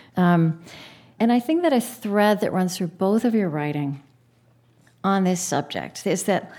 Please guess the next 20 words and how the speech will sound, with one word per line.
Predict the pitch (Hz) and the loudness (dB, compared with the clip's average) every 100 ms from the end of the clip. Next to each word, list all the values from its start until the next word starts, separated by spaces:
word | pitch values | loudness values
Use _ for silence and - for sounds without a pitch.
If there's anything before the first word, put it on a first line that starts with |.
| - - | -20 -18
like | - 202 196 202 269 - - - | -6 -2 2 4 2 -2 -12 -4
our | 208 214 | -2 0
understanding | 196 196 208 - 180 180 180 | 0 0 -2 -2 0 2 2
of | 180 | 0
the | 190 | -2
world, | 165 151 151 151 156 - | 0 0 0 0 -4 -8
like | 175 185 190 214 220 - - - _ _ | -4 0 2 0 -2 -20 -20 -20 _ _
the | 202 | -2
lifespan | 180 170 180 170 - 196 196 202 | 0 2 0 -2 -2 0 2 2
of | 175 | 2
a | 185 180 | 2 0
species | 175 - 226 - 233 214 208 | -2 -4 -2 0 2 2 2
or | 190 | 0
a | 180 | 0
human | 180 160 160 | 0 0 0
being, | 147 151 147 156 165 - - _ _ _ | 0 0 0 0 -4 -8 -20 _ _ _
like | - 180 185 185 | -4 0 0 -2
culture, | - - 262 262 - 156 151 151 - _ - | -8 -2 -2 -2 -2 -2 -2 -6 -18 _ -16
conscience, | - 277 311 311 262 196 180 - | -6 2 4 4 4 4 2 -2
too, | - 247 226 165 156 | -2 2 4 4 2